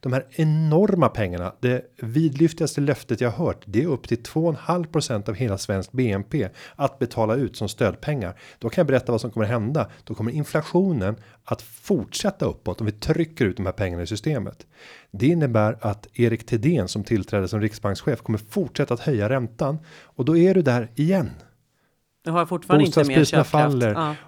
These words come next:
Speaker 1: och räntan stiger så boendekostnaden går upp. Då löser vi inte problemet. Så lösningen är att vi alla hjälps åt. Även om vi inte ens behöver så hjälps vi åt att spara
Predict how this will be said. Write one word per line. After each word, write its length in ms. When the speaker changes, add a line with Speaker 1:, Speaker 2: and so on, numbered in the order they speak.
Speaker 1:
och 120
räntan 400
stiger 320
så 100
boendekostnaden 800
går 160
upp. 220
Då 100
löser 440
vi 20
inte 140
problemet. 560
Så 140
lösningen 680
är 220
att 200
vi 60
alla 380
hjälps 320
åt. 260
Även 240
om 80
vi 40
inte 120
ens 160
behöver 600
så 160
hjälps 520
vi 80
åt 560
att 240
spara 840